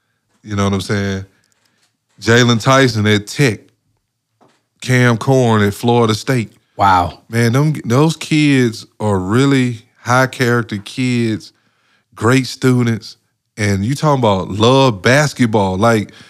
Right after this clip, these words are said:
Speaker 2: Wow.
Speaker 1: when you talk to them, and, like, if you ain't, you, it's, it's a basketball. Well, we talk about, you know, hey, high school and life, things of that nature.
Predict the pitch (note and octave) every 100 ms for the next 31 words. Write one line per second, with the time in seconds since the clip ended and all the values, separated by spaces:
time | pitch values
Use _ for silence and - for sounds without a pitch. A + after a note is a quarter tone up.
0 | _ _ _ _ _ G2 F#2 F2+ F2 F2
1 | A2+ C#3+ F3 F3 F3 F3 F3 F3 A#2+ A#2
2 | A#2 A2 C3+ E3 D#3+ - A2 C#3 D3+ -
3 | - A#2+ - B2+ A#2+ A2 B2 C#3+ - B2
4 | A#2+ A2+ C#3 E3 G#3 A3+ F3+ D3 B2+ A#2+
5 | G#2 - - - _ - C3 G#2 G2 B2+
6 | C#3 G2+ A#2 A#2+ A2 - A#2+ A#2+ A#2 A2+
7 | F#2+ G#2 A#2 G2+ A#2+ A2+ G#2+ G#2 A2+ A2
8 | G#2+